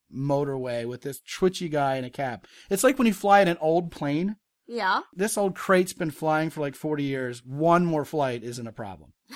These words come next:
Speaker 1: You're thinking this guy's been twitching his way around Beijing for, what, two decades? He wasn't a young guy.
Speaker 2: Oh, no, he wasn't. And he had, you know, anger management issues on top of it.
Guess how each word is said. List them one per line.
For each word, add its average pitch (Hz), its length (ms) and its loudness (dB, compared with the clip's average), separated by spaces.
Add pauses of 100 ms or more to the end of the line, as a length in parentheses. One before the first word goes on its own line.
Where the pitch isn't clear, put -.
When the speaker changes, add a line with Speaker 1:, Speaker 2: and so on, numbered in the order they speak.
(240)
Speaker 1:
You're 175 80 2
thinking 185 280 2
this 208 200 4
guy's 175 340 8
been 151 200 -4
twitching 185 440 -2
his 170 200 -2
way 160 200 0
around 147 300 2
Beijing 131 500 -4
for, 120 320 -8 (280)
what, 151 340 2 (140)
two 170 120 0
decades? 170 480 0
He 190 80 -2
wasn't 233 300 2
a 143 40 0
young 147 220 0
guy. 160 420 0
Speaker 2:
Oh, 233 140 -4
no, 196 300 -4
he 202 140 -18
wasn't. 202 420 -10
And 196 160 -10
he 208 100 -8
had, 208 260 -8
you 233 140 -8
know, 208 180 -6
anger 262 300 -4
management 202 540 -6
issues 180 320 -12
on 180 100 -12
top 190 280 -6
of 151 100 -18
it. 170 160 -12